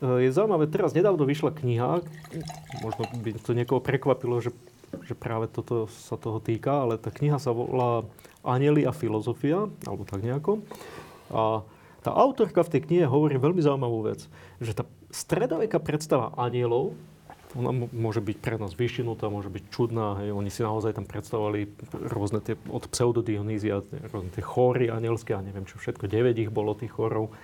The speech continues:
Ale tá predstava tých dokonalých bytostí sa napokon do novoveku preniesla ako predstava toho, že takto má vyzerať človek. To bola antropologická otázka. O, o,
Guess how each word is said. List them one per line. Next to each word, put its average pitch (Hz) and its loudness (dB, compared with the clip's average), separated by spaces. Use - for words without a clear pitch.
Ale 104 -4
tá - -6
predstava 156 2
tých - -10
dokonalých 151 2
bytostí 123 -2
sa - -2
napokon 139 -2
do 127 2
novoveku 139 2
preniesla 110 0
ako - -14
predstava 117 -4
toho, 117 0
že 101 -8
takto 135 -4
má 123 0
vyzerať 113 -4
človek. 120 -4
To 113 -10
bola 107 -6
antropologická 113 -2
otázka. - -6
O, 165 2
o, 202 -2